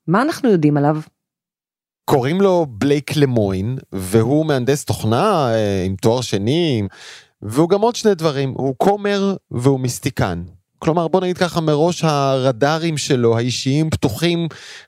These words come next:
Speaker 2: גם לעוד עניינים שהם אינם תוכנה. אה, והוא, הייתה, יש לו עבודה נורא מעניינת בגוגל, או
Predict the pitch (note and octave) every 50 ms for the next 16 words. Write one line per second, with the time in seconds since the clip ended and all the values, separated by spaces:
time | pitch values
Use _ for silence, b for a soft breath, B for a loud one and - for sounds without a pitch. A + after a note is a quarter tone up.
0 | B C#3 D3 D#3 D#3+ D3+ D3+ E3 D#3 D#3 F3 D#3 D3+ D3+ D#3 D#3 D3 - E3 C#3+
1 | C#3 E2 A#2 C3 B2+ C3+ C#3 C#3 C#3 C#3 - C3+ A#2+ - - G#2+ F2+ D#2+ D#2+ -
2 | B B B B B B B B B B A2+ A2+ A2+ A2+ A2+ A2+ F2 G2+ F#2+ A2+
3 | A2+ B2 G#3 C4+ C#4+ B3+ A#3+ G#3+ - - - A3 B3 - C#4 B3 F#3 D3+ E3+ G3
4 | F#3+ E3 C#3+ D3+ D#3+ D#3+ D3+ C#3 B2+ B2+ A#2 A2 A#2 G2+ A#2+ B2 A2 G2+ F#2 -
5 | G2+ A2 A2